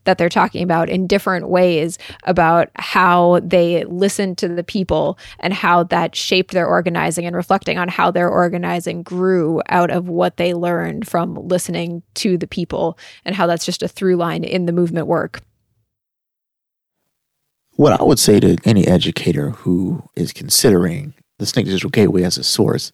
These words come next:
Speaker 2: is simply that our civil rights education needs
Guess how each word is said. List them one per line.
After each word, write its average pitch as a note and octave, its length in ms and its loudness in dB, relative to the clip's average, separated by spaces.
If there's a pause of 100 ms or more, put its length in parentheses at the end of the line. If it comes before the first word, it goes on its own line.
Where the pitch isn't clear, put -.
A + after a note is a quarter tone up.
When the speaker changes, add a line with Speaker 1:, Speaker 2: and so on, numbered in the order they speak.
(540)
Speaker 2:
is G#2 220 4
simply F#2 580 2 (200)
that F2+ 280 2 (300)
our - 160 0
civil D3 320 2
rights G#2+ 320 4
education A2+ 800 -4 (320)
needs F#2 640 -2